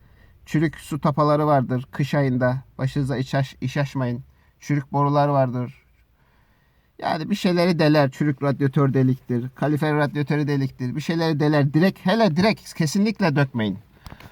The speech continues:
Bu gibi sıvıları direkt kesinlikle dökmeyin arkadaşlar. Bunların sulandırılmış olanları da satılıyor piyasada. O, ondan alırsanız bir şey diyemem. Ama direkt antifriz olanları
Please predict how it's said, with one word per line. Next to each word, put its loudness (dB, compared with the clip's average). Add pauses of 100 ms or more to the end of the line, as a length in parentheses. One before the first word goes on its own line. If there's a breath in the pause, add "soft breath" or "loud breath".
(300 loud breath)
Bu -6
gibi -4
sıvıları 2
direkt 0
kesinlikle -8
dökmeyin -6
arkadaşlar. -6 (540)
Bunların -2
sulandırılmış -2
olanları 0
da -2
satılıyor -8
piyasada. -10
O, -4
ondan -4
alırsanız -8
bir -18
şey -12
diyemem. -6
Ama -6
direkt -4
antifriz -8
olanları -4